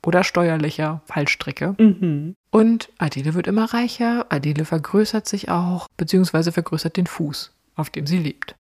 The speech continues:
Speaker 1: Dann gibt es einen ersten Hubbel in ihrem Lebensweg, denn als einige Klientinnen angesichts der Gerüchte über eine mögliche Unseriosität der Dachauer Bank,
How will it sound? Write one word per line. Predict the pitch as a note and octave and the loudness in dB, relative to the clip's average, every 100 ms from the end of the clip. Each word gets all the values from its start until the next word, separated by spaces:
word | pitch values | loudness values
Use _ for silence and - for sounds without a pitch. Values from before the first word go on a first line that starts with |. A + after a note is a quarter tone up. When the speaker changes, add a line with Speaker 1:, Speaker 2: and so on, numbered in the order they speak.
| _ _ | _ _
Speaker 1:
Dann | G#3 G#3 | 4 6
gibt | B3+ | 6
es | C4+ E3 | 2 2
einen | D#3+ | -2
ersten | E3 E3 E3+ - | -2 -2 -2 0
Hubbel | G#3 A3+ G#3+ | 2 6 4
in | E3+ | 4
ihrem | D#3+ F3 F3+ | 2 2 4
Lebensweg, | E3+ F3+ D#3 - - - E2+ - | 4 2 2 -2 -4 -8 -8 -4
denn | E3+ E3+ E3 | 0 2 2
als | E3 - - | 0 -2 2
einige | G3+ G3 | 4 4
Klientinnen | F3+ F3+ G3+ B3 F3+ F3+ - | 4 2 2 2 2 2 2
angesichts | E3 E3 F3 E3+ - | 2 2 0 -4 -4
der | D#3+ | -4
Gerüchte | D3 D#3+ G3 - - | -2 0 0 0 0
über | D#3 D#3 | 0 0
eine | D3+ D#3+ | 0 2
mögliche | D#3 D#3+ F#3+ B3+ D4 C#4 C4+ A#3+ | 4 6 8 8 6 4 4 4
Unseriosität | A3+ G3+ E3+ D#3+ D#3 - D#3 D#3 | 6 6 6 4 0 0 -2 -2
der | D3+ | -4
Dachauer | F3 - D3+ D3+ | -4 -4 -2 -2
Bank, | D3 D3+ - D3 | -2 -6 -6 -12